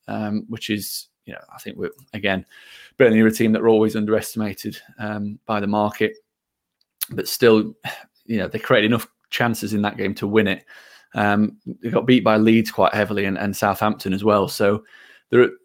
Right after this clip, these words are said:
the, the home form's a little bit sketchy, which is my only, um, well, only thing putting me off back in Villa, um, at, at this kind of price. Like I said, the market's got it pretty much spot on according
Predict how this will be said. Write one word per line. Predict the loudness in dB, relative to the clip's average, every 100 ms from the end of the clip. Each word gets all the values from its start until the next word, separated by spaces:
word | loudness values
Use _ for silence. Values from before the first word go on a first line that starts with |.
| -2
the, | 0
the | 4 6
home | 6
form's | 6 4 4
a | 2
little | 2
bit | 0
sketchy, | 0 -2 0 -4 -6 -6
which | -8 -4 -4
is | -2
my | -2 0
only, | 0 0 -4
um, | -6 -4 -4 -6 -10 _ _ _ -14 -14 _ _ -4
well, | -2 -2 -6 -6
only | 0 2 2
thing | 0 -2
putting | 0 2
me | 2
off | 0 0
back | -2 -2
in | -2
Villa, | 0 0 -4 _ _ _ _ _ -6
um, | -2 0 2 2
at, | 0 0
at | -2 0
this | -4
kind | -2 -2
of | 0
price. | 2 2 0 -8 -14 -6
Like | -4 -4
I | -2
said, | -2 2
the | 4
market's | 4 4 0 0
got | 2
it | 2 0
pretty | -2 -2
much | -2 -2
spot | -2 0 -4
on | -4
according | -2 -2